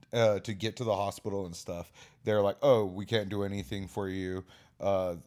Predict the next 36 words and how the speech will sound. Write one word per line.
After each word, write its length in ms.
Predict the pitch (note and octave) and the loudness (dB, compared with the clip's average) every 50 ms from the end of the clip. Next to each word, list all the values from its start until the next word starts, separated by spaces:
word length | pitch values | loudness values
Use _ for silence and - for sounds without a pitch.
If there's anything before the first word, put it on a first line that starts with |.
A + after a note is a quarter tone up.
| _ | _
and 260 | - G2 F#2+ F#2 F2+ | -4 -4 -2 -2 -4
they're 160 | F#2 F#2 F2+ F2+ | -4 -4 -4 -4
like, 280 | F2 F2+ F2+ - - | -4 -6 -8 -8 -10
"Just 200 | - G2+ F#2+ - | -10 -10 -8 -2
go 120 | - G2+ F#2+ | 0 0 2
ahead 160 | F#2 G2 F2 | 2 -2 -4
and 160 | F2+ F2+ F2 | -4 -10 -12
seal 300 | - - - F#2+ F#2+ F#2+ | -12 -8 -8 -6 -6 -6
it, 140 | F#2 - - | -8 -10 -10
like, 300 | E2+ F#2+ F2+ F2+ F2 - - - _ _ _ _ | -10 -6 -6 -6 -6 -8 -14 -20 _ _ _ _
go 120 | - F2 F2+ | -6 -2 0
home, 280 | F#2 F#2+ G2 F#2+ G2+ | 2 2 0 -2 -4
seal 180 | F#2+ - A2+ A#2 | -4 -2 0 0
it 20 | B2 | 0
with 120 | A#2+ C3 | 0 -2
super 200 | - F#3+ G3+ G#3 | -2 -2 -6 -6
glue," 200 | G3 D3 C3+ B2+ | -4 0 0 0
is 100 | A#2+ G#2+ | 0 0
what 100 | A2+ G#2+ | -2 -4
they 140 | G2 A2 G2+ | -4 -4 -6
said, 260 | G2 - G2+ F2+ E2+ | -6 -6 -8 -8 -6
right? 240 | F2+ G2+ B2 D3+ - - _ - - - _ _ _ _ _ _ | 0 0 0 0 0 -4 _ -20 -20 -20 _ _ _ _ _ _
And 480 | - A2 A#2+ A#2 A#2+ A#2+ A#2 A2+ A2+ A2 - | -2 0 0 2 2 2 0 -2 -4 -6 -4
they 200 | G2 A2+ A2 G#2+ | 0 0 0 0
charged 440 | G2+ - A#2 G#2 G#2 G2+ F#2+ - - | 0 0 0 0 0 0 -4 -6 -6
him, 160 | A2 G2+ F2+ | -6 -4 -4
I 120 | G2 F#2+ | -6 -8
think 180 | - - G2 E2+ | -6 -8 -12 -10
it 100 | E2+ E2+ | -10 -10
was, 220 | E2+ D#2+ D#2+ - | -10 -10 -12 -14
like, 140 | - - - - _ | -16 -18 -20 -20 _
thirty-two 480 | - - - - - - - - - - | -20 -20 -20 -20 -20 -20 -20 -18 -18 -18
thousand 520 | - _ - - - - - - A#1 A#1 | -16 _ -18 -16 -16 -16 -18 -18 -18 -18
dollars. 640 | G1+ G1+ G1+ G1+ G#1 G#1+ G1+ G#1 A#1 - - - - - - _ _ - _ _ _ _ _ _ _ _ _ _ _ _ _ _ _ | -18 -16 -16 -14 -14 -14 -14 -14 -14 -14 -16 -18 -20 -20 -20 _ _ -20 _ _ _ _ _ _ _ _ _ _ _ _ _ _ _
And, 440 | - E2+ F2+ F2 E2+ E2+ E2 E2 E2 - _ | -12 -10 -10 -10 -10 -10 -12 -12 -14 -16 _
like, 400 | F2 G2 F2+ F2 E2+ - - - | -4 -4 -4 -4 -8 -14 -18 -20